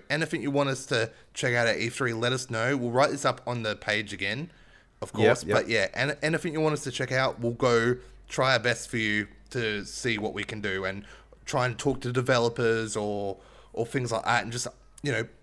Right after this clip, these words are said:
Speaker 1: probe, ask questions, et cetera.
Speaker 2: Yes, yeah, yeah, definitely. And, and don't take it sort of, like, lightly in, in a way that, um,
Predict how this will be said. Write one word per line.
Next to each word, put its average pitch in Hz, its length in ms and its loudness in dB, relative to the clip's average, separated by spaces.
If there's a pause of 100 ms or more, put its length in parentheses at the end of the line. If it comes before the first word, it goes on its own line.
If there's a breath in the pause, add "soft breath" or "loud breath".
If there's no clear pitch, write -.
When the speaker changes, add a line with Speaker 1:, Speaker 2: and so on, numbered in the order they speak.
Speaker 1:
probe, 117 300 0
ask 113 300 2
questions, 107 680 -4 (400)
et 101 80 -10
cetera. 95 340 -2 (1040 soft breath)
Speaker 2:
Yes, - 580 2
yeah, 110 160 6
yeah, 98 120 6
definitely. 95 520 0
And, 107 140 2
and 107 180 2
don't 135 200 6
take 180 220 4
it 175 140 4
sort 147 200 6
of, 123 80 6
like, 120 220 6
lightly 110 560 4
in, 101 160 2
in 107 160 2
a 104 60 6
way 104 260 8
that, 98 280 2
um, 90 340 4